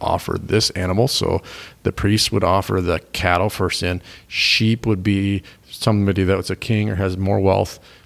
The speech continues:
The less poor are the doves. People are just average. So they, they have to have this market at the temple because people are coming from all over the place.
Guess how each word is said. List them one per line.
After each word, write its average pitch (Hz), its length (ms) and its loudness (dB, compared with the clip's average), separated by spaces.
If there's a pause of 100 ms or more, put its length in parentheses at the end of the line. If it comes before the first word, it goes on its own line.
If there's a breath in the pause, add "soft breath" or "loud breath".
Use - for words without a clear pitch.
(120)
The 92 560 2
less 101 360 0
poor 67 640 0 (640)
are 98 260 2
the 90 100 -4
doves. 107 400 0
People 95 280 0
are 92 100 4
just 92 180 -4
average. 101 400 0
So 123 140 0
they, 120 160 4 (720 loud breath)
they 107 120 0
have 131 220 2
to 135 100 2
have 120 160 4
this 113 200 0
market 98 440 0
at 139 80 -2
the - 80 -8
temple 147 300 0
because 104 340 0
people 117 280 0
are 98 40 0
coming 107 260 0
from - 220 -6
all 127 180 4
over 123 160 4
the 107 60 -6
place. - 500 0